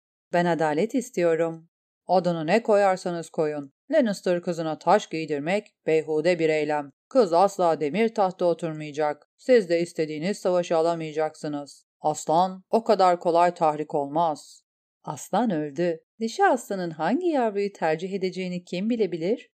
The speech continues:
"Kendi mağarasında olan yavruyu." Sir Gerald kılıcını çekti. Bıçak yıldız ışığında parladı. Yalanlar kadar keskindi.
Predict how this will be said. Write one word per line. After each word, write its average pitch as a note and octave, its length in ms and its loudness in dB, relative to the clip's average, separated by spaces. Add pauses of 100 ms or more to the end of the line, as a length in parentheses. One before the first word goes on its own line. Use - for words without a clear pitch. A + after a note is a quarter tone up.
(440)
"Kendi D3+ 300 -2
mağarasında F#3+ 640 2
olan D#3 240 2
yavruyu." C3+ 720 -4 (340)
Sir F3 280 0
Gerald D3+ 440 -2
kılıcını A#3 500 -2
çekti. D3+ 560 -6 (200)
Bıçak E3+ 380 -4
yıldız D#3 380 -4
ışığında G#3 520 -6
parladı. D3 600 -2 (160)
Yalanlar D3+ 600 0
kadar A3 360 -4
keskindi. G3 680 -6